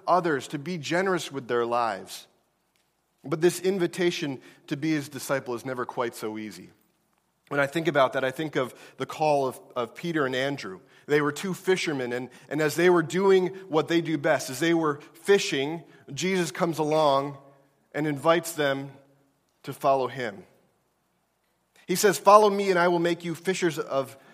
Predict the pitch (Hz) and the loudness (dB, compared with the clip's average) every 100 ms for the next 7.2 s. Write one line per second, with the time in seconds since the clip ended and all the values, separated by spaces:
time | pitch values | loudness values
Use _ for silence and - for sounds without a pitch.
0 | _ 139 156 127 107 147 160 185 190 156 | _ -4 0 0 0 0 4 4 4 0
1 | 156 196 208 196 190 170 165 - 151 139 | 0 4 4 4 2 2 2 0 -6 -2
2 | 180 135 123 139 180 185 175 170 160 160 | 0 2 0 -2 -2 0 0 -2 -2 -4
3 | 143 - - _ - 180 165 135 160 135 | -6 -10 -20 _ 4 6 6 0 -2 -4
4 | 123 - 139 151 135 127 - 123 117 107 | -4 -4 -2 -2 -2 -6 -8 -8 -4 -6
5 | 101 - - _ _ _ _ _ _ _ | -6 -12 -18 _ _ _ _ _ _ _
6 | _ - 156 151 147 131 - 131 117 113 | _ -6 -4 0 0 -2 -6 -4 -2 -4
7 | 98 87 | -10 -16